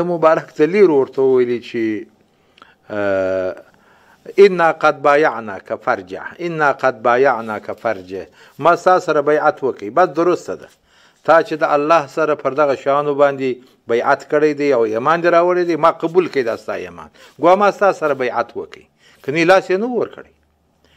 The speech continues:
دا حدیث هم مسلم شریف روایت کړی دی چې باید یو جوړ سړی و د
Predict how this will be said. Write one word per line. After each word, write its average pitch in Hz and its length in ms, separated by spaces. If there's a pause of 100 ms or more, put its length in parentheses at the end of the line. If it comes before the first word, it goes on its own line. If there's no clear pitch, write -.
(200)
دا 170 60 (100)
حدیث 190 260
هم 185 120
مسلم 165 340
شریف 165 280 (100)
روایت 110 360
کړی 165 220
دی 160 180
چې 160 120 (600)
باید 151 300
یو 117 120
جوړ 143 260 (140)
سړی 160 440 (640)
و - 20 (1500)
د - 20